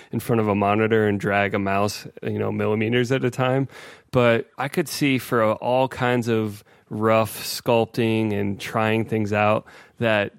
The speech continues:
V R is gonna be pretty transformative.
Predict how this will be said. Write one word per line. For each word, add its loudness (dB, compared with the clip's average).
V 0
R 6
is 0
gonna 0
be -2
pretty -4
transformative. -4